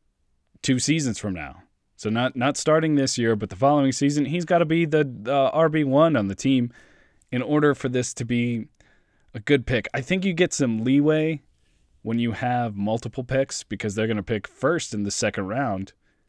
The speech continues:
So if they really liked him, I can see why you go with a running back at this spot. Just seems like they need so many, uh, good players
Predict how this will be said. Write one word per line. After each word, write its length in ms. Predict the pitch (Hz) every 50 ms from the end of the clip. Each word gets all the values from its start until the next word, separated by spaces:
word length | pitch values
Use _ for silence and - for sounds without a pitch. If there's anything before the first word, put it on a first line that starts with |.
| _ _
So 420 | - - - 131 120 120 117 117 - -
if 120 | - -
they 120 | - 113
really 300 | 113 123 147 165 160 147
liked 280 | 131 131 139 147 - -
him, 160 | 151 151 143 -
I 100 | - 92
can 140 | - 107
see 380 | 101 - - - 143 151 156 147
why 320 | 127 110 107 101 107 120
you 200 | 139 139 139 131
go 480 | 127 127 135 139 147 147 151 151 147 - _ _ _ _ _ _ _ _ _ _ _ _ _ -
with 140 | 104 -
a 60 | 101 98
running 360 | 98 113 120 135 139 139 143
back 240 | 143 143 143 - -
at 100 | 123 -
this 140 | 113 101
spot. 720 | - - - - 113 127 156 175 180 - - - - - - _ _ _ _ _ _ _ _ _
Just 220 | - 139 127 -
seems 360 | - - 160 160 160 156 139 135
like 360 | 139 135 123 120 - - - _ _ _ _ _ _ _ _ _ _ _ _ _ _ _ -
they 100 | 127 127
need 300 | 135 143 147 147 135 120
so 400 | - - - - 156 156 165 170
many, 460 | 165 151 143 143 139 135 127 123 120
uh, 320 | - 113 113 107 101 107 101 -
good 220 | - 127 120 -
players 680 | - 123 123 117 110 104 98 104 104 101 - - -